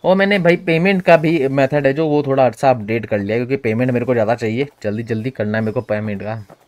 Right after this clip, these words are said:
चलो यहाँ पे कुछ देख लेते हैं हम। वैसे वो लकड़ी लुकड़ी पड़ी होती है ना,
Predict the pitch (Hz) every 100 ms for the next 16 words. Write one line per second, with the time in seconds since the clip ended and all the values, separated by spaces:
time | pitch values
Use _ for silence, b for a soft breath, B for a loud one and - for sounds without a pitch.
0 | _ _ _ - _ 107 110 110 107 117
1 | 117 113 110 107 104 110 120 139 B B
2 | B B B - 180 220 180 175 190 180
3 | 185 175 175 143 151 185